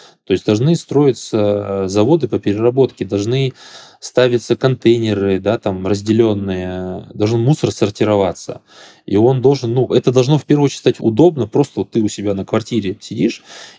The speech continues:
и ты спокойно берешь и разделяешь этот мусор, и выносишь его во двор, условно говоря, к бачку, и у тебя там стоит четыре бака, да, и ты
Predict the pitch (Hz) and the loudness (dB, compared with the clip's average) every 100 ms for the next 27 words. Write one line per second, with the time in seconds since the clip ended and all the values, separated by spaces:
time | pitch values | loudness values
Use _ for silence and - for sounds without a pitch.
0 | _ 107 104 151 170 143 110 - - - | _ -4 2 2 2 0 -4 -12 -10 -8
1 | - 160 190 117 95 _ _ - 101 104 | 2 4 4 0 -6 _ _ -10 -2 2
2 | 190 - 113 104 117 156 143 113 104 143 | 2 2 0 2 2 2 0 -4 -2 0
3 | 214 - 107 - - _ - 120 127 123 | 2 0 -2 -6 -20 _ -4 0 2 2
4 | 175 - _ - 107 139 165 - - 110 | 0 -4 _ -4 2 4 4 0 -2 0
5 | 104 113 120 226 240 - 156 135 127 110 | 2 2 4 2 2 2 0 4 2 2
6 | 110 127 - - 104 101 104 101 123 - | 2 0 0 0 0 0 0 0 0 0
7 | 190 - - 127 117 101 87 - 95 127 | -2 -2 -2 0 2 2 0 -2 -2 -2
8 | 135 _ _ - - 143 | -4 _ _ -12 -2 -2